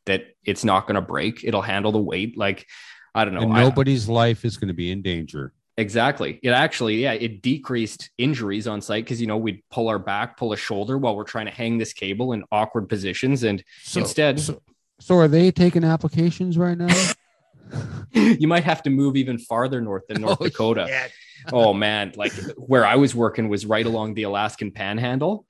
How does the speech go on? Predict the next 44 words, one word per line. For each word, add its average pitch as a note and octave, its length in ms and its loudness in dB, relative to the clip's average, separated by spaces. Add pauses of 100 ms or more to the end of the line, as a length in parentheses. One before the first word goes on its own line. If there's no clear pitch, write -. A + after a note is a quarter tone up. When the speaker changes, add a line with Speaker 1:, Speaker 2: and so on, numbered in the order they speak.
Speaker 1:
uh, G2 300 -2 (260)
up A#2 180 -2
in C3 80 -2
the A2+ 140 -2
Speaker 2:
Oh, F3 120 4
Speaker 1:
B D3 40 4
C D#3 180 0
Speaker 2:
fuck. B2+ 140 4
Speaker 1:
side. G#2 340 -4 (160)
Yeah, G#2 220 -2 (100)
like, G#2+ 180 0
way, B2+ 300 4
way G2+ 240 0
up D2+ 140 -8
Speaker 2:
I, C3+ 140 8
Speaker 1:
there. - 120 -2
Speaker 2:
I A#2+ 160 4
just A#2+ 300 4
saw A#2+ 340 4
a G2+ 80 -4
fucking G#2+ 400 -6
Alaska. F#2+ 880 -4 (540)
Where G#2+ 200 -16
the F#2 100 -20
fuck? F#2+ 300 -6
Uh, F2 420 2
Prudhoe, A2+ 760 4 (100)
Prudhoe A#2+ 300 2
Bay. E2+ 340 -2 (1700)
I - 60 -20 (100)
think G#2+ 200 -8
that's F#2 200 -4
where D#2+ 220 2
it D#2 60 0
was D#2 180 -4
at. C#2 280 -4 (340)
Speaker 1:
Okay. A#2 320 -2 (560)
Speaker 2:
Uh, F#2+ 300 2
job A2+ 360 4
offering F2 480 0
for F2+ 340 -2
a F2 200 2
welder F2+ 500 0
up D2+ 100 -4